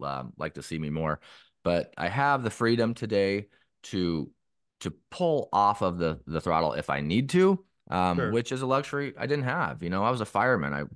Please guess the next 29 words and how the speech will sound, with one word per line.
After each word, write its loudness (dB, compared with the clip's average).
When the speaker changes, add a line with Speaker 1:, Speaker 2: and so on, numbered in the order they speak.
Speaker 1:
the -10
last -4
fifteen -4
years -2
of -4
my 0
career, 0
I, -6
I -2
worked -4
as -6
a -6
professional -4
fireman, 0
and -4
I -4
was -8
seeing -2
fire 0
and -4
dead -4
people 0
and, -6
and -10
things -6
that, -4
you -8
know, -2
aren't, 0